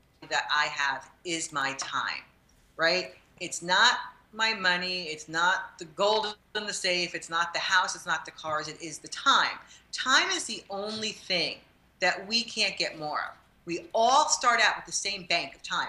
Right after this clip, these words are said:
We all have twenty-four hours in a day. And how we spend that time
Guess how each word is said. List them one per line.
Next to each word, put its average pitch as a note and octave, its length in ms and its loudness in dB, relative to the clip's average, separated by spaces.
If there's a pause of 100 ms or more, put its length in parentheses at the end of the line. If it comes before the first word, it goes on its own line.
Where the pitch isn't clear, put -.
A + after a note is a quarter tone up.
We D#3 80 -10
all F3 120 2
have F#3+ 180 0
twenty-four A3 460 0
hours F#3+ 280 4
in F3 80 -10
a D#3+ 60 -6
day. D#3 380 -2 (260)
And F#3 80 -10
how A3+ 320 2
we B3+ 100 -2
spend A3+ 380 0
that G3 180 2
time G3 540 -4